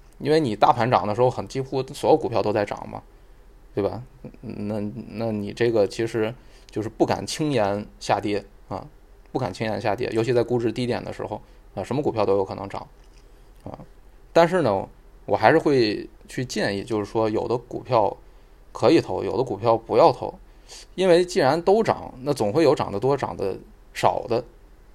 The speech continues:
这些股票，对吧？那假如说风险的这个可能性一样，然后我们预测的这个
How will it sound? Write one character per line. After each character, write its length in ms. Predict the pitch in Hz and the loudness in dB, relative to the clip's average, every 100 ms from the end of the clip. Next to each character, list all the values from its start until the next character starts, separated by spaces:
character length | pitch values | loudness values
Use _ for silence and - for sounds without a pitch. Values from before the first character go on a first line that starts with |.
| - | -10
这 120 | 110 | -4
些 100 | 104 | -2
股 140 | 98 95 | 0 0
票， 180 | 104 | 0
对 140 | 98 98 | 0 -2
吧？ 180 | 101 - - - - - - - - - - | -4 -10 -20 -20 -20 -20 -20 -20 -20 -20 -4
那 260 | 160 156 113 - - - - | 4 4 4 -2 -16 -20 -6
假 160 | - 104 | 0 2
如 80 | 110 | 2
说 300 | 147 151 147 | 4 4 2
风 200 | 156 160 | -2 -2
险 300 | 107 85 - - - - - | -2 -4 -8 -16 -20 -20 -10
的 100 | - | -4
这 140 | 104 110 | 0 2
个 400 | 107 95 98 95 98 - - - - - | 4 2 2 -2 -12 -20 -20 -20 -20 -10
可 120 | 110 | -4
能 120 | 95 | -2
性 220 | 117 120 104 | 0 -2 0
一 120 | 110 | 2
样， 280 | 127 110 95 | 4 4 2
然 140 | 98 | 0
后 200 | 117 110 | 0 0
我 160 | 101 95 | 0 -2
们 200 | 104 131 | -2 -2
预 100 | 123 | -2
测 220 | 143 127 | 2 2
的 100 | 107 | 2
这 140 | 110 | 0
个 280 | 110 104 | 0 -2